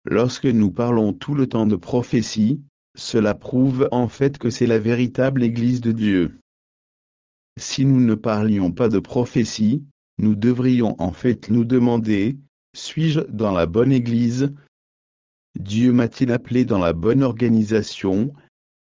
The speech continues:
Dieu dirige-t-il réellement cette organisation si elle ne pense pas aux choses qui vont arriver dans un avenir proche ? »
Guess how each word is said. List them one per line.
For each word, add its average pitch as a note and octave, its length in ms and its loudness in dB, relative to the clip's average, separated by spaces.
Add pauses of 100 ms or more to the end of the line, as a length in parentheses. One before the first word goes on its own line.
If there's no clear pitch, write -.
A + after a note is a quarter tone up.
(420)
Dieu A#2 400 2
dirige-t-il G#2 680 -2
réellement A2+ 680 2
cette G2 300 -4
organisation A2+ 880 0
si A2+ 200 -4
elle G2 160 2
ne F#2+ 120 4
pense B2 400 0
pas A#2 280 -2
aux B2 100 2
choses A#2 440 0
qui - 200 -4
vont C3 280 0
arriver A#2 440 0
dans A2+ 300 0
un A2 120 2
avenir A2+ 420 0
proche ? » - 560 -2